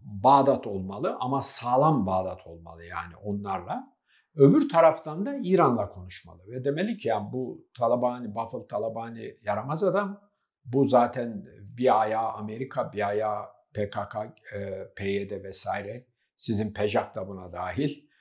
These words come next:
Çünkü, e, dolayısıyla buna karşı ortak bir cephe oluşturalım ve bunların burada, e,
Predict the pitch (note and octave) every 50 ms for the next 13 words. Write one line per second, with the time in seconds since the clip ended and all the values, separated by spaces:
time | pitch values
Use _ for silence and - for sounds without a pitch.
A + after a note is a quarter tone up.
0 | _ _ _ _ _ _ - - A2+ F#2 - G#2+ G#2 G2 - - G#2+ G2+ G#2 G#2+
1 | G#2 G#2+ - B2+ B2 C3+ C#3+ D3 D3 C#3 - - F#3 D#3 A2+ F#2+ C3 D3 D3+ D3
2 | - - A3 - - G3 G3+ - - C#3+ C#3 C#3 C#3+ - F#3 F3+ - - - C3+
3 | C#3 C#3 - - A#2 A#2 - D3 C#3 C#3 C#3 C#3+ C#3 - - D3+ D#3+ D#3 E3 G3+
4 | A#3+ A#3 - - B2+ C#3+ C#3 C#3 - A#2+ C#3+ D#3 D3+ C#3+ C#3 D3+ E3 D#3+ C#3+ D3
5 | C#3+ B2+ C3 C3 F3 G3+ - - - _ _ _ _ _ _ _ _ _ B2+ B2+
6 | C3 C3 C3 C3